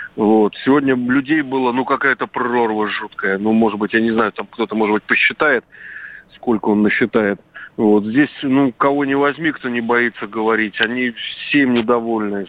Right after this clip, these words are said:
Все говорят, что ушел бы, как Ельцин был бы, построили ему бы не Ельцин-центр, а Лукашенко-центр. Вот. Но...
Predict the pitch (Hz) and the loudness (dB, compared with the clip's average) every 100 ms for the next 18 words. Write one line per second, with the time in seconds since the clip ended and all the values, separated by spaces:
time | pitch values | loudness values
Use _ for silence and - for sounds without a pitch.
0 | - 127 117 123 120 107 - 123 117 - | -8 -2 2 2 2 -4 -4 -2 -2 0
1 | 147 135 120 110 113 - - - - - | 0 0 0 -2 -4 -6 -14 -12 -14 -8
2 | 110 110 131 120 - 113 107 120 113 113 | -4 2 2 2 -2 -2 0 0 2 0
3 | 110 104 _ - 110 - 120 127 117 113 | 0 -2 _ -8 -8 -2 0 2 2 0
4 | 113 110 113 110 - - - - - 113 | 0 0 2 2 0 -8 -14 -12 0 4
5 | 131 135 117 107 120 104 104 107 107 101 | 4 2 -4 -6 -4 -2 0 2 0 0
6 | 113 135 113 110 - 113 95 101 101 104 | -2 -2 -4 -4 -2 -2 -2 -4 -6 0
7 | 107 101 - - 113 117 113 104 | 2 0 -4 -2 2 4 2 0